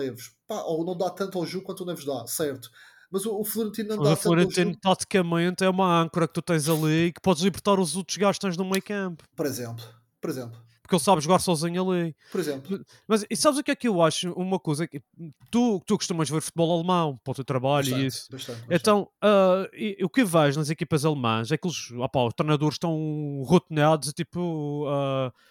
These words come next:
Speaker 2: a trocar a ideia de jogo manter-se e tu trocas os jogadores aqui e acolá e a equipa joga mais ou menos da mesma forma.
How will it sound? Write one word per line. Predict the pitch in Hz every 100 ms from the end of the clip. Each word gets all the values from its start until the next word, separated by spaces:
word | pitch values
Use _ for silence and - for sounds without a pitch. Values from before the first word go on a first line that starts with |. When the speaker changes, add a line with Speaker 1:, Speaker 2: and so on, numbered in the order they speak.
| _ -
Speaker 2:
a | 135
trocar | - 165 170 151 147 156
a | 156
ideia | 147 185
de | 156
jogo | 170 151
manter-se | 160 147 156 180 165
e | 175
tu | 175
trocas | 175 - 151
os |
jogadores | 120 160 156 135
aqui | 156 165
e | 156
acolá | 151 160 160 190 214
e | 220 220 226 226 226
a |
equipa | 220 233 214
joga | 220 214
mais | 220
ou | 202
menos | 220 190 151
da | 202
mesma | 220 226
forma. | 220 294 262 190